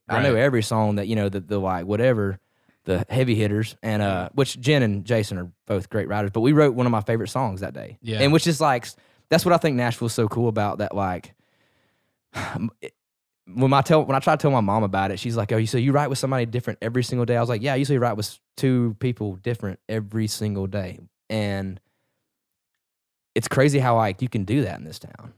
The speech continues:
Speaker 2: Well, you never know when you're gonna catch magic too, right? Like,
Speaker 1: Hundred percent.
Speaker 2: and there's so many people that say, "Oh yeah, the first time I wrote with this person, we just, like, struck gold."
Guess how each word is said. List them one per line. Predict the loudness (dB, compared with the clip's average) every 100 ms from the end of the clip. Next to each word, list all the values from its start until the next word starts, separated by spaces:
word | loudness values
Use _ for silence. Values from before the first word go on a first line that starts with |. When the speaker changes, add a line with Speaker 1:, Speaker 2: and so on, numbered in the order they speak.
| -10
Speaker 2:
Well, | -4
you | 0
never | 0 2
know | 2
when | 2
you're | 0
gonna | -2 -4
catch | -6 -6 -6
magic | -4 -4 -6 -6
too, | -6 -4
right? | -6 -4
Like, |
Speaker 1:
Hundred | 4 4 4 2 -2
percent. | -6 -4 -6 -6 -4
Speaker 2:
and | 0
there's | 0 0
so | 0
many | 0 -2
people | -2 -4 -2 -4
that | -6
say, | -4 -4 0
"Oh | 2
yeah, | 2 2
the | 0
first | -2 -2 0
time | 0 2
I |
wrote | 2 0 0
with | -4
this | -4 -6
person, | -4 -6 -6 -14
we | -14
just, | -14 -12
like, | -12 -10
struck | -6 -6 -6
gold." | -12 -12